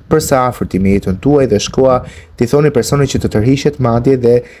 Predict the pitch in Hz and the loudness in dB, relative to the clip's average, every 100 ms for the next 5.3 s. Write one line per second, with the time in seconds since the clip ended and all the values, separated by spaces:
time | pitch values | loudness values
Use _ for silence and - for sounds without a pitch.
0 | _ - 123 117 104 156 139 131 - 139 | _ -2 -2 -2 0 2 2 0 -2 0
1 | 139 143 139 117 117 117 107 110 104 98 | 0 0 0 0 0 0 0 -2 0 -2
2 | - 131 120 123 147 127 - 110 117 120 | -2 -2 0 0 0 -2 -2 0 2 0
3 | 110 - 110 135 131 113 123 107 95 - | 0 -4 -4 -2 -2 0 0 0 -2 0
4 | 131 123 107 135 139 143 - - - - | 0 0 0 2 2 2 -4 -20 -20 -6
5 | 113 120 | -2 2